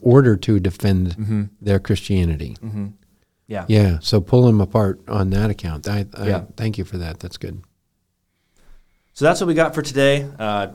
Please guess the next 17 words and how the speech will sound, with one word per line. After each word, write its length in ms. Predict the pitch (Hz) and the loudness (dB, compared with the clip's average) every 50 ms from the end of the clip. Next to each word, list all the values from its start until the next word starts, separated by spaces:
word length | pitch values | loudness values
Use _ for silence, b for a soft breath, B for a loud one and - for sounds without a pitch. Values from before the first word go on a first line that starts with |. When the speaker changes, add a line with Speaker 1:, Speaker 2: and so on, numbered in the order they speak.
| - _ - | -14 _ -4
Speaker 2:
don't 180 | 135 139 160 | -2 -2 0
forget 280 | 143 - 160 139 143 143 | 0 -2 -2 0 -2 -2
to 60 | 139 123 | -4 -6
subscribe 600 | 120 113 - - 131 127 123 123 123 123 117 - - | -10 -12 -6 -2 0 2 2 2 2 0 -2 -4 -8
on 140 | 113 110 110 | -6 -4 -4
Apple 200 | 110 110 - 107 | -4 -4 -4 -4
Podcasts 760 | - 117 110 117 - - 120 123 143 170 - - - - - _ | -2 -2 -2 -2 -2 -4 -4 -4 -4 -6 -8 -10 -12 -12 -14 _
so 200 | - - 113 101 | -12 -10 -8 -8
that 180 | - - 98 | -8 -8 -10
the 80 | - 101 | -8 -6
next 240 | 101 104 107 - - | -6 -6 -8 -10 -10
podcast 480 | - 104 104 - - 123 117 123 - - | -10 -10 -10 -8 -8 -10 -10 -10 -10 -10
comes 220 | - 104 95 92 | -10 -10 -8 -8
right 160 | 104 98 101 | -8 -8 -8
into 140 | 95 104 101 | -8 -8 -8
your 100 | 101 98 | -8 -8
feed 340 | 95 - 117 120 113 - | -8 -6 -6 -6 -6 -6